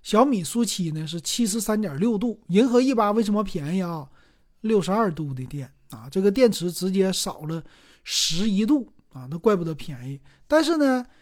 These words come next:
银河E八的次顶配二十一万八千八的，它是七十六度的电啊，这个是比小米还大的，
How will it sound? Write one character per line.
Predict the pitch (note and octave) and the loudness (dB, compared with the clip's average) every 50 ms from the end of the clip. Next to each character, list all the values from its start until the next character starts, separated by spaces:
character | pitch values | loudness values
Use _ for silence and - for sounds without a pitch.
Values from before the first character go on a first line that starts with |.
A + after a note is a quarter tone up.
| _ _ _ - | _ _ _ 0
银 | F#3+ A#3+ D4+ | 2 2 2
河 | B3 B3+ C#4 D4+ | 4 4 4 4
E | D4 D#4 D#4 | 4 4 4
八 | G#3+ B3+ A#3 A3+ A3 G#3+ | 4 6 6 6 6 4
的 | G#3+ A3 A3 G#3+ G#3 G3 G3 | 4 2 2 2 2 2 0
次 | F#3+ - - F4+ D#4 | -2 -2 -2 -2 0
顶 | C4 G#3+ A#3 F3 | 0 -2 -4 -4
配 | C#3+ F3 F3 | -4 -4 -2
二 | F#3 G#3+ A#3 A#3+ | 0 0 0 0
十 | G#3+ A#3+ | 0 0
一 | A3+ G#3+ A#3 | 0 0 2
万 | B3 B3 A#3 | 2 2 2
八 | A#3 A#3 A3 | 2 0 0
千 | - G#3+ G3+ | 0 0 0
八 | G3 F3+ D#3+ D3 C#3+ | 0 0 -2 -6 -8
的， | C#3+ C#3+ | -10 -10
它 | C#3+ E3 F3 | -8 -8 -8
是 | D#3+ F3 F3 | -8 -8 -8
七 | - - - - G3+ | -8 -8 -6 -6 -4
十 | E3+ F#3 G3 | -2 -2 -2
六 | A#3+ C4 A#3+ | -2 -2 -4
度 | F#3 C#3+ C#3 B2+ B2+ | -6 -6 -8 -12 -12
的 | B2 B2+ - | -14 -16 -18
电 | - B2+ A#2+ - _ _ _ _ | -20 -20 -20 -20 _ _ _ _
啊， | - C3 A#2 C3 - | -18 -16 -16 -6 0
这 | - B3 A#3+ | 2 4 4
个 | G#3 F#3 | 4 4
是 | E3 F#3+ F3 E3 - - - - - - - | 2 0 -2 -4 -6 -12 -20 -20 -20 -18 -10
比 | - D#3 D#3 D#3 F3 - - - - _ _ | -8 -8 -8 -8 -10 -14 -20 -20 -20 _ _
小 | _ - - - - E3 F3 F3 F#3+ G#3 | _ -12 -10 -6 -4 -2 2 2 2 2
米 | G3+ G3 F#3+ - | 2 0 -2 -4
还 | - - C#3+ C#3 | -8 -12 -12 -6
大 | - A#3 A#3 A#3+ A3+ D#3 C3+ C#3 | -4 -2 0 0 -2 -4 -8 -14
的， | - | -18